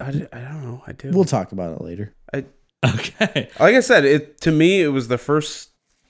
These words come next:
Speaker 1: type of that style of animation, and
Speaker 3: Very. I mean,
Speaker 1: Tim
Speaker 3: uh,
Speaker 1: Burton, just Tim Burton.
Speaker 3: Yeah, Tim Burton. Um, yeah.
Speaker 2: Mm-hmm.
Speaker 3: Was Coraline before that?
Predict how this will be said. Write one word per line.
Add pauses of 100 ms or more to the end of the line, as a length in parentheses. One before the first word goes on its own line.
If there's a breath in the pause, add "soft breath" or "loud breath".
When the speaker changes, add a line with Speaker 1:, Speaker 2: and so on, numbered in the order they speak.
(680)
Speaker 1:
type
of
that
style
of
animation,
and
Speaker 3:
Very. (100)
I
mean,
Speaker 1:
Tim
Speaker 3:
uh,
Speaker 1:
Burton, (320)
just (180)
Tim
Burton. (140)
Speaker 3:
Yeah,
Tim
Burton. (160)
Um, (380)
yeah. (420)
Speaker 2:
Mm-hmm. (160)
Speaker 3:
Was
Coraline
before
that?